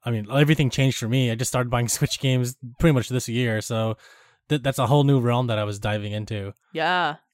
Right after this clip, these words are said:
Speaker 2: It's pretty ridiculous. But let's get
Speaker 1: <laughs>
Speaker 2: started.
Speaker 1: Yeah. Um, sh-, let's go, uh, not really in order that we, uh, texted to each other, but more of, like, I guess, whatever order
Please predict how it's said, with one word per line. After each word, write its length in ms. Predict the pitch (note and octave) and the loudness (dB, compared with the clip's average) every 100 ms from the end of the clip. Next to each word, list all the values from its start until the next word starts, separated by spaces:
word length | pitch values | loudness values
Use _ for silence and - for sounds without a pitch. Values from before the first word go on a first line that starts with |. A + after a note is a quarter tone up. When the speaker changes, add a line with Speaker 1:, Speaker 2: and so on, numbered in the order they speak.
| _ _ _ _ _ _ _ _ _ _ _ | _ _ _ _ _ _ _ _ _ _ _
Speaker 2:
It's 120 | _ _ | _ _
pretty 240 | - E3+ | -10 -8
ridiculous. 800 | D#3 C#3+ C#3 C#3 C3 C3+ - - _ _ _ _ _ _ _ | -8 -10 -12 -12 -8 -8 -10 -18 _ _ _ _ _ _ _
But 140 | D#3+ F3 | -6 -2
let's 160 | G#3 | 2
get 180 | F#3 F#3+ | 2 2
Speaker 1:
<laughs> 0 | |
Speaker 2:
started. 560 | - A3 D4 A3 D#3 E3 - - _ _ _ _ _ _ _ _ _ _ | 4 6 6 4 2 -2 -18 -20 _ _ _ _ _ _ _ _ _ _
Speaker 1:
Yeah. 260 | A#2 G3 - - _ _ B2+ | 4 4 4 -2 _ _ 0
Um, 680 | D3+ D#3+ D#3+ D#3+ D#3+ D#3+ - | 4 6 6 4 2 -2 -8
sh-, 160 | - - _ _ _ _ _ | -18 -18 _ _ _ _ _
let's 280 | F#3 A3 - | -2 -2 -2
go, 680 | - A#3 A#3+ A#3+ A#3+ A#3+ - - _ _ _ _ _ | 0 2 4 6 6 4 0 -18 _ _ _ _ _
uh, 200 | D#3 F3 | -10 -4
not 200 | G3+ A#3 | 0 4
really 140 | G#3 | 6
in 60 | F3 | 6
order 280 | C3+ C#3+ C#3+ | 6 6 4
that 160 | B2+ | 2
we, 320 | A2+ A2 G#2+ - _ _ | 0 -2 -4 -8 _ _
uh, 340 | A#2+ A#2 A2 G#2 - - _ - | -2 0 0 -2 -8 -20 _ -2
texted 340 | D#3 C#3+ C#3+ B2+ | 0 0 -2 0
to 80 | C#3+ | 0
each 180 | B2 | 2
other, 200 | C3 B2 | 2 4
but 140 | A#2 A#2 | 0 -2
more 240 | B2 A#2+ | 0 2
of, 100 | A2+ | 2
like, 140 | A2+ A2+ | 0 0
I 80 | |
guess, 180 | C3+ B2+ | -2 -2
whatever 320 | A2+ A2 G#2+ | -2 -2 -2
order 460 | A2 G#2+ G#2 G#2+ G#2+ | -2 -2 -2 -2 -4